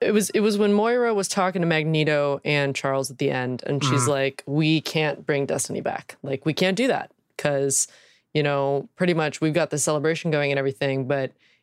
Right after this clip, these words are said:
Speaker 1: if we look at, like, changing one more thing, this moment might be, like, like, useless ten minutes from now."
Speaker 2: Well, and, and
Speaker 1: Um,
Speaker 2: the precipice about that is that Destiny killed Moira in another lifetime because Moira developed the cure for mutants.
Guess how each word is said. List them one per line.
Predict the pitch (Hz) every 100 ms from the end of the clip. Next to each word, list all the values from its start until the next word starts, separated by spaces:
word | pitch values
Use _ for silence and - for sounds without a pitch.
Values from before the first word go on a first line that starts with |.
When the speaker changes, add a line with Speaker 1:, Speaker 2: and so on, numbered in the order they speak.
| _
Speaker 1:
if | 156 -
we | 160 175 185 185 180 170 139
look | 147 156 156 -
at, | 151 143 135 - _ _ _ _ _ _ -
like, | 139 131 - _ _ _
changing | - 185 151 160 143
one | 165 165
more | 151 143
thing, | - 175 165 143 135
this | 156 156
moment | 160 151 143
might | 131 131 -
be, | 135 127 120 - -
like, | 131 123 - _ _ _ _ _
like, | 147 139 -
useless | 160 143 143 143 -
ten | - 139
minutes | 135 127
from | - 143
now." | 117 170
Speaker 2:
Well, | 180
and, | 175 160 156 160
and | 160
Speaker 1:
Um, | 156 143 131 123
Speaker 2:
the | 147
precipice | - 196 180 143 131
about | 117 117 -
that | 113
is | 110
that | 110 110 -
Destiny | 135 139 135 127 113
killed | - - 156 131
Moira | 123 113 107 107
in | 117
another | 117 113 113
lifetime | 110 113 - 120 107 107
because | 104 120 107
Moira | 117 117 113
developed | 110 113 113 -
the |
cure | 110 - 143 131
for | 123 113
mutants. | 113 120 110 117 - -